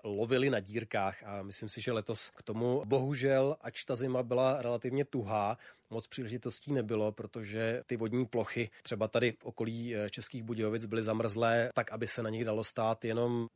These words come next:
dva týdny maximálně, čili to rybaření na dírkách v letošním roce nebylo nějak extra dlouhé ani produktivní.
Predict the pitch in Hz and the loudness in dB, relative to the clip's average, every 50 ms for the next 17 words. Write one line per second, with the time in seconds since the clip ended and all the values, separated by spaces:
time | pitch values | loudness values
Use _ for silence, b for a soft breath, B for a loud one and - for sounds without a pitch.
0 | _ - 110 107 - 113 110 104 98 113 113 113 120 135 113 98 - - - 123 | _ 2 2 2 2 -2 -6 -2 0 2 2 2 2 0 -4 -6 -6 -6 -6 -4
1 | 117 113 107 104 104 104 110 113 117 - - - 113 110 113 113 117 117 - 117 | -4 -2 -2 -2 -2 -4 -4 -6 -6 -8 -8 -8 -6 -4 -4 -4 -6 -6 -6 -6
2 | 104 104 113 98 113 113 104 117 113 127 127 110 92 92 110 120 113 - - 113 | -2 -2 2 2 2 2 2 2 2 2 2 2 2 0 0 -2 0 0 0 0
3 | 110 110 104 B B B B - 104 101 - 104 - - 117 110 107 107 101 - | 0 -2 -2 B B B B -6 -6 -4 -4 -6 -6 -6 -4 -4 -4 -4 -4 -6
4 | - 120 113 104 101 107 107 104 110 110 107 107 107 - - - - - - - | -4 -4 -4 -4 -2 -2 -2 -2 -2 -2 -4 -4 -6 -8 -10 -16 -12 -10 -8 -4
5 | - 120 117 104 107 107 107 92 107 117 117 107 113 117 113 - 113 110 110 113 | -2 -2 0 0 0 0 0 0 0 0 0 0 -2 -4 -4 -4 -4 -4 -4 -4
6 | - - 120 107 113 117 120 | -4 -4 -2 0 0 0 0